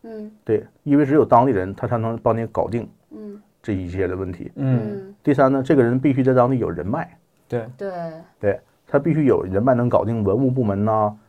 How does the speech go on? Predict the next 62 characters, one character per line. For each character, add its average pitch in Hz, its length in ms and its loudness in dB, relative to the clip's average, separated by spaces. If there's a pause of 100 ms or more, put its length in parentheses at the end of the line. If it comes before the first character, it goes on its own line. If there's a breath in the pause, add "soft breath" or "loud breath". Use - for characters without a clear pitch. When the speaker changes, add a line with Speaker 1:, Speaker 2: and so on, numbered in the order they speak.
(160)
Speaker 1:
对。 214 120 -16
Speaker 2:
政 139 200 0
府 104 160 -4
应 131 200 0
急 107 120 0
救 135 140 -2
援 110 160 2
部 135 100 0
门 107 180 0
呐， 107 380 0
Speaker 1:
嗯， - 200 -20
Speaker 2:
地 143 120 0
震， 151 120 2
Speaker 1:
他 269 80 2
们 220 60 0
愿 208 60 -4
意 196 80 -8
接 214 180 -6
受 220 120 -10
你 180 80 -12
的 143 80 -14
采 143 160 -16
访。 - 0 -
Speaker 2:
地 151 140 6
震 151 180 4
部 143 100 2
门 110 200 0
呐， 110 280 -2
Speaker 1:
嗯。 - 0 - (220)
Speaker 2:
对。 104 200 2 (1000 soft breath)
第 143 100 2
四 143 140 0
呢， 117 220 2
就 127 100 -4
是 113 80 -2
这 127 140 2
个 113 60 6
人 101 220 2
能 107 200 -4
跟 113 120 -2
你， 107 80 -4 (200)
得， - 260 -2 (140)
那 113 120 0
跟 120 140 0
你 113 60 -2
能 101 180 -2
沟 107 160 2
通。 104 160 -2 (140)
Speaker 3:
对， 120 100 -10 (180)
他 156 80 -2
还 170 80 4
得 160 120 8
懂 113 240 -2
中 160 240 2
文。 110 200 2 (140)
Speaker 2:
得 127 80 2
懂 110 160 0
中 123 140 -2
文。 101 200 -4
Speaker 3:
对。 120 200 0
Speaker 1:
嗯。 101 260 -12
Speaker 2:
对。 135 220 4